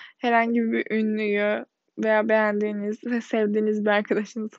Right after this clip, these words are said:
falan da yapabilirsiniz. Benzetebilirsiniz Sims'iniz ona. Hmm, hangisini seçsek bakalım.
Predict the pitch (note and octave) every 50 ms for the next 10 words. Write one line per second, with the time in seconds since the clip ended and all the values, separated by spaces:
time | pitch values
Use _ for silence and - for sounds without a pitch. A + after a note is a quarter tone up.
0 | _ - A3+ A3 A3+ A3 A3+ A3+ A3+ A#3+ A3+ A3+ A3+ A3+ A3+ A3+ - - G3 G3
1 | G#3 A3 - _ _ - - - - - - _ _ - A#3 A3 A3 G#3+ A3 A3
2 | G#3+ A#3+ A3 G#3+ G#3+ G#3+ G#3+ A3+ A3+ - - G3 G#3 G#3+ A#3 - - - G3+ G3+
3 | F#3 - G#3 G3 G3 G3 G#3+ A3 A3 G#3 A3 C4 D#4+ F#4 _ _ _ _ _ _
4 | _ _ - - - _ _ _ _ _ _ _ _ _ _ _ _ _ _ _
5 | - C4+ C4 C4 B3+ B3+ B3+ B3+ B3 B3+ B3 B3 B3 A#3 - - - A3 A3 A3
6 | - - A3+ A3 A3 - - - A3 A3 A3 - - G#3+ G#3+ - G#3+ G#3 G#3 G#3+
7 | A3 A3+ A3+ A#3 A#3 A#3 A#3 A#3+